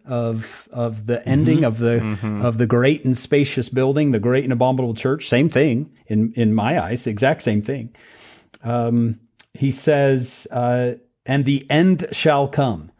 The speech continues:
Speaker 1: and the heaven and the earth shall be consumed and pass away. And there shall be a new heaven and a new earth." That reminds me of the book of Revelation, where the Lord says, "We're gonna replace the, the secular,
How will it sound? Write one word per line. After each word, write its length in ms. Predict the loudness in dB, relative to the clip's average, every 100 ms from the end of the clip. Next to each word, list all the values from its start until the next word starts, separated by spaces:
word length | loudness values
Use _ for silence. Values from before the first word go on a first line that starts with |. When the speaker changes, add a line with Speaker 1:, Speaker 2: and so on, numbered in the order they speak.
| _ _ _ -2
Speaker 1:
and 140 | -2
the 60 | 0
heaven 360 | 0 2 0
and 200 | 0 -2
the 120 | 0
earth 220 | 2 2 0
shall 200 | -2 -2
be 120 | -2
consumed 580 | -2 -4 0 0 0 0
and 180 | -4 -6
pass 340 | -10 -8 -2
away. 440 | -2 -2 -8 -18 _ _ _ _
And 80 | -2
there 60 | 0
shall 180 | 0
be 140 | 2 4
a 80 | 4
new 260 | 4 4
heaven 380 | 2 -2 -8 -16 _ _
and 160 | -2 0
a 60 | 2
new 340 | 4 2 0
earth." 280 | -2 -4 -8 -20 -12
That 100 | -4
reminds 260 | 2 2 2
me 100 | 2
of 180 | 0 0
the 60 | 0
book 160 | 0
of 80 | 2
Revelation, 560 | 2 2 2 0 0 -2
where 100 | -2
the 60 | -2
Lord 240 | -2 -2
says, 220 | -2 -2
"We're 100 | -2
gonna 200 | 0 0
replace 720 | -4 -4 0 2 0 -4 -16 -20 _ _ -10
the, 460 | -2 0 0 -2 -6 _ _
the 100 | -10
secular, 880 | -8 -4 -2 0 2 4 4 4